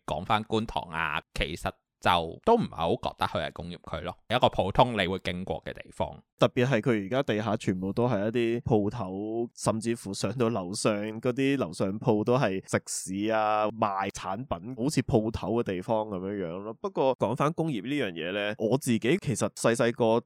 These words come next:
Speaker 2: 對於工業最大印象呢，就係玩 SimCity。咁啊，SimCity 呢，我唔知大家有冇玩過啦。咁就黃色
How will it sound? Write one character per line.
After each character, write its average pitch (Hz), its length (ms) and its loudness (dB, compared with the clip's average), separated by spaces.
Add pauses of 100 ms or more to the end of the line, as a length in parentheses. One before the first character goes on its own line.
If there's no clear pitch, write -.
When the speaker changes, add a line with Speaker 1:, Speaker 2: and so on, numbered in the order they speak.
Speaker 2:
對 123 160 4
於 143 80 4
工 147 200 0
業 127 160 0
最 120 240 2 (140)
大 104 220 0
印 107 60 2 (180)
象 98 160 0
呢， 113 100 0
就 113 100 0
係 87 60 0
玩 82 180 -4
SimCity。 - 720 -6 (220)
咁 151 120 -2
啊， 180 40 2
SimCity 185 560 -2
呢， 120 180 4
我 113 60 2
唔 80 40 -8
知 92 120 -4
大 117 100 4
家 110 80 6
有 120 60 6
冇 110 100 -2
玩 85 260 -4
過 95 200 0
啦。 101 160 0
咁 104 180 -4
就 95 400 0
黃 104 320 0
色 160 100 0